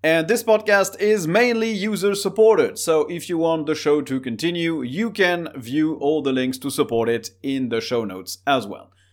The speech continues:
So let's get to it. So let's begin with Nextcloud. Uh, Nextcloud introduced the new major version of their self-hosted cloud service, which is called Nextcloud Hub five. Uh,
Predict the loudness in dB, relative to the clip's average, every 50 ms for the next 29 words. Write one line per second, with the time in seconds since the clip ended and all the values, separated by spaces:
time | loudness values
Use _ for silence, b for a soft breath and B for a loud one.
0 | _ _ 0 2 2 2 0 -4 -12 _ _ -4 -4 -4 -2 0 0 -2 -2 -2
1 | -4 -6 -8 -8 -14 _ _ _ _ _ _ _ _ _ -2 2 2 4 4 4
2 | 4 2 2 2 0 -2 -2 0 2 2 2 2 2 0 -2 -4 -4 -2 0 0
3 | 2 2 2 0 -2 -6 -14 -12 -10 -6 -4 -2 0 0 0 0 0 -4 -10 -10
4 | -10 -10 -10 -10 -12 -16 -20 _ _ -16 -14 -14 -6 -4 -2 -2 -2 -2 2 4
5 | 4 4 4 2 -2 -4 -2 -2 -2 -2 -2 -4 -4 -4 -6 -6 -6 -4 -4 -2
6 | -2 -2 -2 -2 -2 -2 0 2 4 6 6 6 6 4 4 4 4 4 2 2
7 | 4 4 4 4 4 4 4 4 2 0 0 0 -2 -2 -2 -2 -2 -2 0 0
8 | 0 0 2 0 2 2 4 4 4 4 2 2 2 2 -2 -4 -2 0 0 0
9 | 0 0 0 0 2 4 4 4 4 2 2 0 -4 -4 -4 -4 -4 -4 -2 -2
10 | 0 0 0 -2 b b b b b -4 -2 0 0 0 -2 -6 -4 0 0 2
11 | 2 0 -2 -2 0 0 0 -2 -6 -12 _ -18 -2 2 2 2 2 0 -4 -12
12 | -20 _ _ _ _ _ _ -4 -4 -2 -2 -4